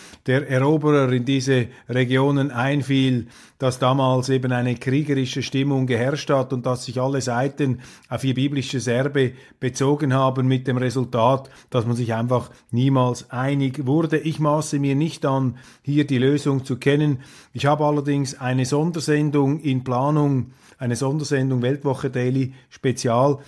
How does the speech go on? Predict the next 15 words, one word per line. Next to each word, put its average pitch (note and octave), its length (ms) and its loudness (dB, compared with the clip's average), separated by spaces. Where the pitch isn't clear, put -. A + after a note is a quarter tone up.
in A#2+ 120 -4
der C3 180 2
ich C3+ 120 -4
mich C3 180 -2
mit C3 220 -2
der, C3+ 140 0
in C3 140 -4
der B2+ 200 2
ich B2 140 -2
mich B2+ 300 0
mit C3 260 -2
den B2 300 -2
Abraham C#3 640 0
Accords B2 720 0
auseinandersetze B2 1120 -2